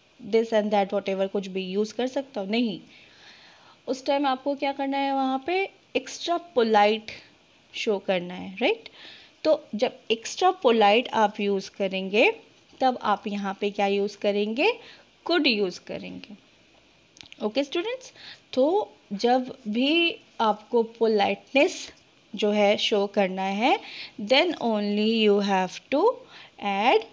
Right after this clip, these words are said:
or use could in, in situ-, अ, जो भी situation है या जो भी sentence है उसमें ऐड करेंगे।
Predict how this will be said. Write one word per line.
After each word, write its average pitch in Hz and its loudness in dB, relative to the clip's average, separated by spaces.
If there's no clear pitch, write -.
or 214 4
use 240 2
could 339 2
in, 196 -6
in 196 -6
situ-, - -10
अ, 190 0
जो 196 -4
भी 190 -4
situation 208 -2
है 233 0
या 247 2
जो 202 0
भी 214 -2
sentence 190 -4
है 320 2
उसमें 269 -4
ऐड 185 -2
करेंगे। - -12